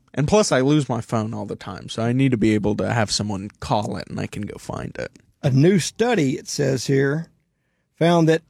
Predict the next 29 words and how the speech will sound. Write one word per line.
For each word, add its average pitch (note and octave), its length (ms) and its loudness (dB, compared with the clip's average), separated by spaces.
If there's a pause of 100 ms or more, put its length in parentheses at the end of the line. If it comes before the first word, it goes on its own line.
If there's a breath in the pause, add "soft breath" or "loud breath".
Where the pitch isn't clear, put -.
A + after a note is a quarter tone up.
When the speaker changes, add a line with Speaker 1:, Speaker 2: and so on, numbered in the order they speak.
(160)
Speaker 2:
actually F#3 520 0
doing E3 420 4
that F3+ 280 2
might E3 260 2
have D#3+ 260 2
the D3+ 160 0 (120)
opposite F3 560 -2
effect - 680 -4
of C3+ 100 -6
what C3+ 220 -6
you C3 160 -4
want. C3+ 300 -2
Researchers A3 880 2 (1000)
somewhere, A2+ 580 0
I A2+ 100 0
have - 200 -6
no - 220 -8
idea - 280 -6
where, B2+ 280 -6
and C3 120 -2
I C#3 60 2
have D3+ 180 2
no D#3 180 4
idea, D#3+ 380 2 (200)
idea E3 400 2
who G3 200 6
the F3+ 180 0
one F3+ 360 2
hundred F#3 480 2